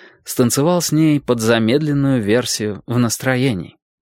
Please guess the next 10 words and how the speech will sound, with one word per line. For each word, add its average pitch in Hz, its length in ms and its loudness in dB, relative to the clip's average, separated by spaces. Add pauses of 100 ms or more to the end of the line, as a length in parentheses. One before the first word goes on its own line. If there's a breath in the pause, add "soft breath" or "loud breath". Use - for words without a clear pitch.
(960)
Вы 131 280 2
уже 165 300 2
проделывали 160 680 2
все - 200 -2
это 127 200 0
медленно. 92 520 -2 (460 loud breath)
Сейчас 151 380 0
будет 156 300 2
еще 160 280 -2
медленнее, 123 600 2